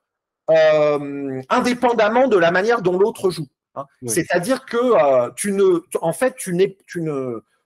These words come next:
Speaker 1: tu ne joues pas le rôle de frère pour ton frère comme individu, comme personne.
Speaker 2: Hmm.
Speaker 1: Parce que si il, lui, il se met à te haïr, par exemple, bah toi, tu vas, tu vas, tu vas du coup, euh, plus pouvoir jouer ton rôle de frère, tu le joues pour la relation,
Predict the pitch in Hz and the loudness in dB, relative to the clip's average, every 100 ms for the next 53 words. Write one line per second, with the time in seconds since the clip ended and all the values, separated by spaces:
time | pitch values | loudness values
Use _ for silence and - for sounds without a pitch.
0 | - 185 180 160 220 233 220 190 190 170 | -6 0 0 0 -4 0 2 2 2 2
1 | 175 165 - 185 156 _ _ _ - 330 | 0 -2 -2 -2 -2 _ _ _ -4 -2
2 | 302 - 240 214 - 240 214 - 165 170 | -2 0 -2 -2 -2 -2 0 -2 0 0
3 | 175 160 165 156 156 196 202 143 131 143 | -2 -2 -6 -6 -4 -4 -2 -4 -2 -4
4 | - - 233 170 95 _ _ _ _ 120 | -2 -2 -2 -4 -10 _ _ _ _ -14
5 | 117 113 _ _ 165 - 214 - - 339 | -12 -16 _ _ -6 -2 -4 -6 -10 -8
6 | 302 185 190 208 302 277 170 180 160 214 | -8 -6 -2 0 0 0 -4 -6 -2 -2
7 | 202 202 180 196 180 190 202 - 131 135 | 0 0 2 2 2 2 -4 -4 -4 -4
8 | 123 151 123 127 240 233 165 143 123 - | -4 -2 -2 0 -2 -2 0 0 0 -6
9 | _ 156 127 120 110 - _ _ _ _ | _ -6 -4 -2 -6 -12 _ _ _ _
10 | - 143 147 175 175 233 226 156 127 - | -8 -4 -2 -4 -6 -4 0 2 2 0
11 | 240 220 214 170 165 156 156 151 143 139 | -2 -2 -2 0 0 0 -4 -4 -4 -2
12 | 139 - 277 - 214 190 180 247 285 - | -2 -2 -6 -6 -4 -2 -2 -2 -4 -4
13 | 262 233 196 220 220 - 190 | -2 0 0 2 0 -2 -8